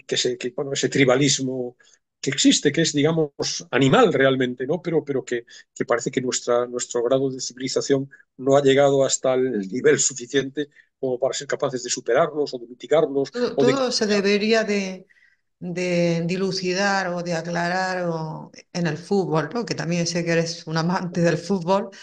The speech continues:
Speaker 2: Sería bueno, ¿no? Que ahí se, todas las
Speaker 1: Que ahí
Speaker 2: diferencias
Speaker 1: se
Speaker 2: se,
Speaker 1: acabara todo.
Speaker 2: se acabaran ahí, ¿no? Estaría
Speaker 1: Pero
Speaker 2: bien.
Speaker 1: no pare-, no parece.
Speaker 2: Bueno.
Speaker 1: Entonces, bueno, eh, voy a intentar,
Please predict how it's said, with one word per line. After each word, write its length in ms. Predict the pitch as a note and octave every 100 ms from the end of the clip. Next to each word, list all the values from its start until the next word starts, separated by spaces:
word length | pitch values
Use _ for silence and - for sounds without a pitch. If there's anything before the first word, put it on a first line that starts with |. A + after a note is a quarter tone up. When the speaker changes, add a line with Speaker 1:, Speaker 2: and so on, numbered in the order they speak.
| - - _ _
Speaker 2:
Sería 420 | - F3+ G3+ G#3
bueno, 300 | F3 F3 D3
¿no? 180 | F#3 E3+
Que 120 | E3+
ahí 180 | E3 E3+
se, 340 | E3 E3 D#3
todas 240 | D#3 F#3+ E3+
las 140 | D#3
Speaker 1:
Que 60 | D#3+
ahí 20 |
Speaker 2:
diferencias 640 | D#3 D#3 E3 E3 E3 C#3
Speaker 1:
se 20 | -
Speaker 2:
se, 60 |
Speaker 1:
acabara 320 | C#3 C3+ C3+
todo. 280 | B2 C3 A2+ - F3+
Speaker 2:
se 140 | -
acabaran 540 | C#3+ D3 D#3+ D#3+ D3 E3+
ahí, 120 | E3+
¿no? 180 | E3 E3 _ _ _ _ _ -
Estaría 300 | - E3+ E3
Speaker 1:
Pero 120 | A2+
Speaker 2:
bien. 80 | B2+
Speaker 1:
no 60 |
pare-, 180 | C3 B2
no 280 | - _ -
parece. 220 | A2+ G2+ _
Speaker 2:
Bueno. 260 | D3+ C#3 - _ - - -
Speaker 1:
Entonces, 240 | - C#4 G#3
bueno, 240 | A3+ G3+
eh, 300 | G3+ G3+ G3 F3+
voy 220 | F#3 B3+
a 20 |
intentar, 500 | C#4+ A3+ F3 F#3+ G#3+